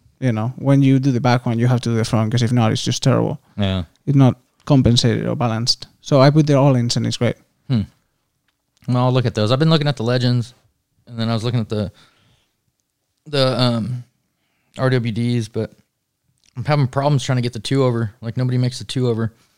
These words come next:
Speaker 2: And then I don't wanna buy new tubes.
Speaker 1: All-Ins makes two over.
Speaker 2: Do they?
Speaker 1: Yeah.
Speaker 2: I'm gonna check it out. So that's suspension-wise. Um, I'm actually looking at those, um, two-inch drop trees from Sac Nation Racing or whatever.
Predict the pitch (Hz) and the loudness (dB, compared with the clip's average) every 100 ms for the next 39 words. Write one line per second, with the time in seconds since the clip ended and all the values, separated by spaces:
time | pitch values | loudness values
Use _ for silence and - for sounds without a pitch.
0 | _ _ _ - 117 123 123 127 117 127 | _ _ _ -4 0 2 2 0 0 0
1 | 120 117 123 120 123 226 233 170 160 - | 0 0 2 4 6 8 8 8 6 6
2 | 147 135 175 - _ 123 170 190 - _ | 6 6 4 -2 _ 4 6 4 0 _
3 | 175 160 123 - 131 131 - 107 104 98 | 2 2 2 -2 2 2 2 2 2 0
4 | - - _ _ _ _ _ _ - - | -6 -20 _ _ _ _ _ _ -16 0
5 | 131 135 - - 123 - 107 107 104 - | 2 2 0 0 0 4 4 4 2 -2
6 | - 101 104 101 92 - _ 107 113 123 | -4 0 2 2 0 -4 _ -4 -2 -2
7 | - 113 104 113 110 110 104 - 104 104 | 0 0 2 0 0 0 0 -2 -2 0
8 | 95 92 - 90 90 _ _ _ - 131 | 0 -2 -2 -6 -8 _ _ _ 0 4
9 | 113 - 107 - - 104 101 - - 95 | 4 2 -2 -2 -4 -2 -2 -6 -4 -2
10 | 92 95 95 _ _ _ _ _ _ 104 | -2 -4 -6 _ _ _ _ _ _ -10
11 | 104 - 107 104 - 110 104 101 101 - | -8 -4 -2 -2 -2 0 0 0 -2 -2
12 | 120 113 110 123 127 | 0 0 0 -2 -2